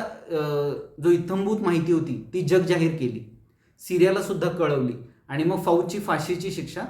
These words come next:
रद्द झाली. हे पुस्तक याचसाठी खरं तर वाचण्यासारखं आहे की, किती चिवट आहेत मोसादचे गुप्तहेर,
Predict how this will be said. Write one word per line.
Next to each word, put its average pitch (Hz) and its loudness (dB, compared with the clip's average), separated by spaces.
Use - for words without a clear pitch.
रद्द 147 2
झाली. 123 -2
हे 254 4
पुस्तक 269 0
याचसाठी 208 -2
खरं 160 2
तर 165 2
वाचण्यासारखं 127 -2
आहे - -16
की, 240 -10
किती 247 -4
चिवट 254 4
आहेत 165 0
मोसादचे 151 -2
गुप्तहेर, 120 -4